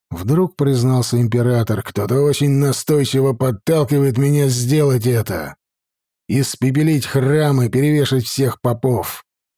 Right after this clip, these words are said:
«Так поступают Дану на востоке и гномы на западе, мой повелитель», тихо заметил Фэс.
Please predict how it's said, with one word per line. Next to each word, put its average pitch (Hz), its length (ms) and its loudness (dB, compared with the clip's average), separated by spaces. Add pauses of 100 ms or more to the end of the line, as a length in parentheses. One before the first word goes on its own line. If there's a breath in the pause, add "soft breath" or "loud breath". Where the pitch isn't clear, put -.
(640)
«Так 101 280 -6
поступают 135 880 0
Дану 143 420 2
на 139 160 2
востоке 135 680 0
и 131 40 0
гномы 139 420 2
на 135 160 2
западе, 123 520 0
мой 107 220 0
повелитель», 98 840 -4 (600)
тихо 190 320 2
заметил 147 540 2
Фэс. 135 580 -2